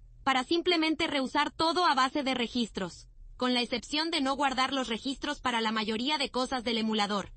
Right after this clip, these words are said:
a lo sumo para la función base, no destruyendo nunca widesi, T M P R I P, wided, B R C P U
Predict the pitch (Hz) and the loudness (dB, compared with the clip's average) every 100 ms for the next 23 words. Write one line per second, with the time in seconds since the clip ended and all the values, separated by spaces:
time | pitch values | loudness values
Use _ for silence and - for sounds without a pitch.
0 | - - - - 240 233 - 311 339 349 | -20 -20 -10 0 2 2 0 -2 0 0
1 | - 240 220 226 214 247 240 233 208 180 | 0 2 0 -2 -2 0 2 2 2 -8
2 | - - - - - 233 285 339 - 262 | -10 -16 -18 -14 -2 0 2 0 -4 -4
3 | 233 262 269 262 269 311 311 294 247 233 | 0 0 2 2 2 2 2 2 2 0
4 | 220 - 156 - - - - 240 240 233 | 0 -4 -10 -10 -20 -14 -2 0 2 0
5 | - 220 220 214 196 - - - - - | 0 0 0 0 -2 -6 -18 -20 -20 -10
6 | 214 254 285 285 240 196 - - - - | -2 0 2 0 0 -4 -8 -20 -20 -6
7 | 196 240 247 240 - 240 226 190 165 | 0 0 0 -2 -2 -2 0 -2 -4